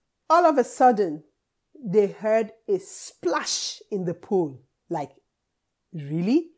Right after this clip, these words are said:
Everybody watched in shock and amazement as one gentleman waddled across, expertly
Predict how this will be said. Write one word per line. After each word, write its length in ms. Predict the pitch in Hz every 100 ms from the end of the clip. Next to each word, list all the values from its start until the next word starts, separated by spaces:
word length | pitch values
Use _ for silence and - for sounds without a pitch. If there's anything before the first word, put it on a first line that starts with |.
| _ _ _ -
Everybody 520 | 403 381 208 233 226
watched 760 | 240 202 208 214 233 240 - - -
in 160 | 180
shock 460 | 165 - 220 208 214 -
and 140 | 175
amazement 720 | 165 175 185 147 165 147 - _ _ _ _ _ _
as 160 | 214 175
one 440 | 175 214 254 254
gentleman 760 | 226 226 226 233 208 208 190 175
waddled 480 | 202 190 208 196 -
across, 680 | 175 - - 170 - - - _ _ _ _ 285
expertly 840 | 302 - - 277 269 226 185 160